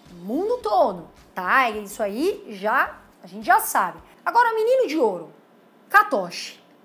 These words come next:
Esse Catoche, eu... eita, menino de ouro mesmo.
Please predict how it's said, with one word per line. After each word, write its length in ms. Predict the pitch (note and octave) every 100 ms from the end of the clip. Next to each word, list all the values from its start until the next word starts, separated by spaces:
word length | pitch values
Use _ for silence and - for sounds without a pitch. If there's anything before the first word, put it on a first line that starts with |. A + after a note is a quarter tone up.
| _ _ _ _ _ -
Esse 220 | G3 -
Catoche, 480 | A3+ - G3+ F#3+ A#3+
eu... 120 | B3 - _ _ _ _ _ -
eita, 420 | F#4 G4+ - -
menino 320 | D4+ D4 C#4+ C4
de 120 | C4
ouro 160 | B3
mesmo. 320 | A#3 F#3 E3+